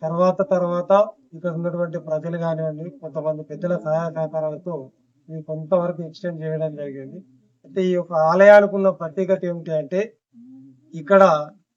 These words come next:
పైన ఏవైతే ఈ సహజ శిల్పంగా ఏర్పడినటువంటి రాళ్ళు ఏవైతే ఉన్నాయో చాలా అందంగా ఉంటాయి.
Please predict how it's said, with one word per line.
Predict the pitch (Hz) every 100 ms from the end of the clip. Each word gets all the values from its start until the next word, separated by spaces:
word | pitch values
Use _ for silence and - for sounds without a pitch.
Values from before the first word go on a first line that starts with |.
| _ _ 254 165
పైన | 180 202 208 170 160 160 165
ఏవైతే | 175 196 196 202 190
ఈ | 180 175 175 139
సహజ | _ 165 202 208
శిల్పంగా | 202 190 175 190 185 180
ఏర్పడినటువంటి | 175 180 180 180 170 175 170 160
రాళ్ళు | 156 165 190 190
ఏవైతే | 175 175 180 180
ఉన్నాయో | 165 165 170 160 -
చాలా | 156 160
అందంగా | 147 160 180 180 170
ఉంటాయి. | 160 175